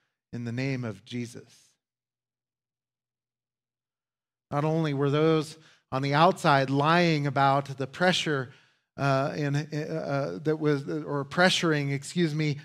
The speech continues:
uh, Paul's emotions, but he had found out that there were problems inside the church that he had planted at Philippi. And I can tell you as a pastor,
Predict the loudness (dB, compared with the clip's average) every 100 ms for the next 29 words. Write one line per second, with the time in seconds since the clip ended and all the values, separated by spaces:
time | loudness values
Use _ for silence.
0 | _ _ -6 -4 -4 0 4 6 6 2
1 | -6 -2 4 4 2 -6 -4 -4 -2 2
2 | 0 0 2 4 4 2 4 6 6 4
3 | -4 -2 0 2 2 0 -4 -18 _ 6
4 | 6 6 0 -2 -4 -2 0 -2 0 2
5 | 2 0 -8 -2 0 0 -2 -4 0 -2
6 | -2 -4 -4 -4 -6 -8 -10 _ _ _
7 | _ _ _ -14 -8 -2 -2 -2 -6 -8
8 | -10 -18 _ _ _ _ _ _ _ _
9 | _ _ _ _ _ _ _ -10 -8 -8
10 | 2 6 6 6 2 -2 -4 -8 -10 -6
11 | 0 0 0 -4 -4